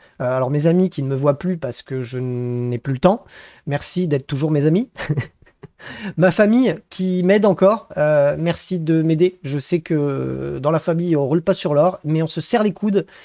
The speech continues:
et, euh, ça fait plaisir. Et encore une fois, sans vous, ben, je ne pourrais pas, euh, je ne pourrais pas faire tout ça.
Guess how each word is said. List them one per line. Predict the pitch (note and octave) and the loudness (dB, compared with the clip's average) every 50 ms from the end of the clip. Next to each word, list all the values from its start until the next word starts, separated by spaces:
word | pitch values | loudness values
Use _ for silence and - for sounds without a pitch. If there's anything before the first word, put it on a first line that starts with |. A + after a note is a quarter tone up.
| - _ - | -16 _ -4
et, | D#3+ D#3 D3+ D#3 D3+ | -2 0 2 2 0
euh, | D3 | 0
ça | C#3+ - E3 | -2 -2 -4
fait | D3+ F3+ | -4 -2
plaisir. | - F3 E3+ D#3 D#3 F#3 F#3+ F#3 - | 0 0 0 2 2 2 0 0 0
Et | D#3+ D#3 | -2 -2
encore | D3 D3+ - D#3+ D#3+ | -2 -2 -2 -2 -4
une | D3 C3 | -4 -2
fois, | - F3 - | -4 -4 -4
sans | - - C3+ | -4 -4 -6
vous, | B2+ B2+ D#3+ F#3 F#3 - - - - - _ - | -6 -4 -6 -6 -8 -10 -16 -20 -20 -20 _ -8
ben, | B2+ C3 | -8 -6
je | C3 | -6
ne | B2+ B2 | -6 -6
pourrais | A#2 - B2 A#2+ | -6 -6 -6 -4
pas, | - E3 E3+ F3 E3+ D3+ | -2 0 0 2 2 0
euh, | B2+ B2 A#2+ | 0 -2 -4
je | A#2 B2 | -4 -6
ne | B2+ A#2+ | -8 -10
pourrais | - - C#3 C3+ B2 | -8 -8 -6 -4 -2
pas | - F#3+ | 0 0
faire | F#3+ - D#3+ - | 0 0 -4 -10
tout | - - | -10 -14
ça. | - - F3 D#3+ - | -8 -4 -4 -4 -4